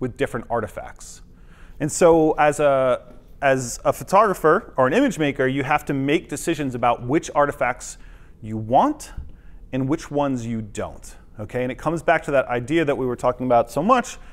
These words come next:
of intention, right? And supporting your sort of narrative story, okay?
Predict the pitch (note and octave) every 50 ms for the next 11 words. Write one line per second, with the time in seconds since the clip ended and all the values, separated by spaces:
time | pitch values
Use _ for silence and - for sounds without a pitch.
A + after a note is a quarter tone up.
0 | - - - C3+ C3 A#2+ A#2 A2+ - - E3 D#3 D#3+ - E3+ E3 F#3 G3 - -
1 | - - - - - - - - - - - - A#2+ B2 C#3 E3 - - - -
2 | - - - - - - C3 C3 - - C#3 - - - E3+ E3+ E3+ F3 E3+ F3
3 | E3 D#3+ D3+ D3 D3 C#3 C#3 C#3 C#3 C3+ - - D3 C#3 C3 C#3 C3+ C3+ C3 B2+
4 | B2+ B2+ B2 B2 - - - D4 D4+ F#3 C#3 A#2 G#2+ G#2+ A2+ - - - - -
5 | - - - - - - B2 A#2+ - C3+ B2+ C#3+ E3+